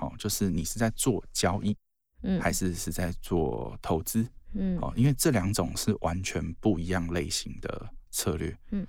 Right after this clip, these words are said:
Speaker 1: 好像我自己刚开始学习的时候，其实在做的比较多是在做交易。
Speaker 2: 嗯。
Speaker 1: 那在交易里面，其实停损跟停利是比较容易出现在交易里面的事情。
Speaker 2: 嗯。
Speaker 1: 好，那，呃，在投资里面，它比较是不一样的概念。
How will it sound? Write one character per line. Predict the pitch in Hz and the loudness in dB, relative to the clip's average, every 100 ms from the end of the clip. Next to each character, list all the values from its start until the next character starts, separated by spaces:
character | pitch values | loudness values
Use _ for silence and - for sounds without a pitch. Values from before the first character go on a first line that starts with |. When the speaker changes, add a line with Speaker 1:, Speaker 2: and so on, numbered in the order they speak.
| - | -6
Speaker 1:
好 | - 87 | -2 2
像 | 156 | 4
我 | 107 | 4
自 | - | 4
己 | 95 | 2
刚 | 92 95 | 2 0
开 | 87 | -2
始 | - | -2
学 | - - | -4 -2
习 | 82 82 | -2 -2
的 | 78 | -2
时 | 87 | -2
候， | 80 | -2
其 | - | -4
实 | 90 | -4
在 | - 104 | -2 -2
做 | - 113 85 | 2 2 2
的 | 82 - - | 0 -6 -6
比 | |
较 | 80 80 | -4 -2
多 | 87 | -4
是 | - | -2
在 | 82 | -4
做 | 85 85 76 - | -2 -2 -2 -6
交 | - 87 | -4 -2
易。 | 90 - - | -2 -4 -4
Speaker 2:
嗯。 | 208 190 - - | -2 -2 -2 -6
Speaker 1:
那 | - | 0
在 | 180 180 | 4 6
交 | 160 | 6
易 | 170 | 6
里 | 104 73 | 4 4
面， | 98 92 | 2 2
其 | 82 95 | 0 -2
实 | 90 90 87 - - | 0 0 -2 -4 0
停 | - 147 | 6 8
损 | 131 87 - | 8 4 2
跟 | 98 104 | 2 2
停 | - 87 | 2 2
利 | 98 92 | 0 0
是 | 107 - - | -2 -2 -6
比 | 87 | -4
较 | 92 117 | 2 2
容 | 90 | 2
易 | 92 | 2
出 | - 90 | 2 0
现 | 92 | 0
在 | 82 78 - | -2 -4 0
交 | 95 95 | 2 4
易 | 98 | 2
里 | - - | 0 -4
面 | 82 | -4
的 | - | -4
事 | - - | -4 -4
情。 | - - - | -6 -6 -6
Speaker 2:
嗯。 | 196 - - - | -6 -6 -10 -8
Speaker 1:
好， | - 208 | -6 0
那， | 104 90 - - - - - | 2 0 -4 -12 -12 -10 -2
呃， | 101 82 - - | 0 0 -2 2
在 | 160 | 2
投 | - - | 6 6
资 | 110 | 6
里 | 110 | 4
面， | 85 92 | 4 0
它 | 90 - | 0 -4
比 | - | -4
较 | 85 | -4
是 | - 82 - | -2 -2 0
不 | 95 | 0
一 | 64 | 0
样 | 71 69 | -6 -6
的 | - | -6
概 | - - | -4 -4
念。 | - 233 | -4 -8